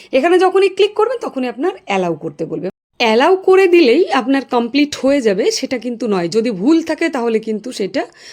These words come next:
ব্যাক আসবে, আর যদি ঠিক থাকে, তাহলে দেখুন কমপ্লিট হয়ে গেল। এবারে বলছে কি, কমপ্লিট যেহেতু হয়ে গেছে, ফেস ক্যাপচার।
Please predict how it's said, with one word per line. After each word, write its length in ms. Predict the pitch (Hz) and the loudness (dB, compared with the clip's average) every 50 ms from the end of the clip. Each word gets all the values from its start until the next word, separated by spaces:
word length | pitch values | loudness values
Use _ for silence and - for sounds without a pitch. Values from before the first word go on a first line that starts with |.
| - - - | -20 -18 -10
ব্যাক 320 | 170 151 202 196 180 - - | -4 -2 -2 -2 -2 -4 -6
আসবে, 420 | 165 156 147 - - - - - - _ _ _ _ - - - | -8 -8 -8 -10 -10 -12 -12 -12 -14 _ _ _ _ -20 -10 -4
আর 140 | - 202 220 | -2 -2 0
যদি 220 | 196 269 226 302 | 0 0 -2 -2
ঠিক 300 | 294 - - 349 349 349 | 0 2 2 2 2 0
থাকে, 200 | - 320 294 381 | -4 -4 -2 -2
তাহলে 260 | 370 - 311 277 269 247 | -2 0 0 0 0 0
দেখুন 300 | 226 233 233 339 359 349 | -2 -2 0 -2 -2 -2
কমপ্লিট 400 | 226 190 165 - 233 294 - - | -4 -4 -4 -4 -6 -8 -8 -6
হয়ে 260 | - 208 175 135 - | -2 -2 -2 -2 -2
গেল। 240 | 180 - 147 147 - - - - - - - | -6 -10 -12 -12 -16 -18 -20 -20 -20 -12 -4
এবারে 380 | - 330 320 320 370 392 427 440 | -2 0 2 2 4 4 4 4
বলছে 340 | 403 415 392 359 359 - 349 | 4 4 4 4 2 2 -2
কি, 260 | 349 - 277 294 392 - - - _ _ _ _ _ - | 0 0 2 2 2 0 -2 -8 _ _ _ _ _ -4
কমপ্লিট 360 | - 247 254 254 339 370 370 | -4 -4 -2 2 0 0 2
যেহেতু 320 | - 349 359 359 349 339 | 2 2 2 4 2 2
হয়ে 240 | 302 277 285 285 285 | 2 2 2 0 0
গেছে, 240 | 277 269 254 - 427 | 0 -2 -2 -2 -4
ফেস 420 | - - - - 226 190 - - | -6 -4 -4 -2 -2 -2 -2 -6
ক্যাপচার। 420 | - - - - _ - - - | -12 -12 -12 -12 _ -14 -14 -14